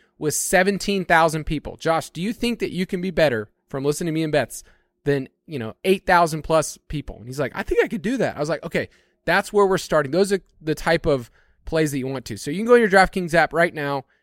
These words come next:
and find those double ups, fifty fifties, and the single entry, you know,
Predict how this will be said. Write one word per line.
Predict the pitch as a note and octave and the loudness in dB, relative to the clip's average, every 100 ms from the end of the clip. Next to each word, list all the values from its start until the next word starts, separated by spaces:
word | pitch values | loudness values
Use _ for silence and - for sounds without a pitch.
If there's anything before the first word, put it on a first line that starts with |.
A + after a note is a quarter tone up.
| _ - | _ -10
and | C#3 C#3 | -8 -4
find | D#3 E3 | -2 0
those | D#3+ | 0
double | D3 D#3 D3 | 2 2 4
ups, | C#3+ C#3 - - _ _ _ _ | 2 0 -6 -14 _ _ _ _
fifty | - D#3 D3+ | -6 -4 -4
fifties, | - C#3 C3+ B2+ A#2+ - _ | -4 -4 -4 -6 -6 -12 _
and | C3 | -12
the | |
single | - D3+ C3 | -8 -6 -4
entry, | B2 - A#2+ A#2 - | -6 -6 -8 -8 -12
you | B2 | -14
know, | G#2 | -14